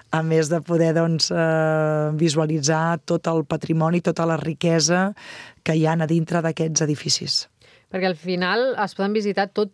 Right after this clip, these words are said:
Speaker 2: tipus d'edificis, no? Des d'una escola fins a un palau, no? És una mica, una mica tot, eh?
Speaker 1: Ah,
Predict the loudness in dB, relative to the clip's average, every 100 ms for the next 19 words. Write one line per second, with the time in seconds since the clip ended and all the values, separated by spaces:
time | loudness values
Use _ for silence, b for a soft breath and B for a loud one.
0 | -6 -6 -2 -4 -4 -4 -4 -4 -6 -4
1 | -4 -8 -8 -6 -4 -4 -4 -6 -4 -6
2 | -6 -4 -2 0 2 2 0 -4 -6 -6
3 | -6 -2 0 0 -2 -6 -6 -8 -8 -6
4 | -6 -4 -4 -4 -6 -6 -8 -8 -12 -6
5 | -2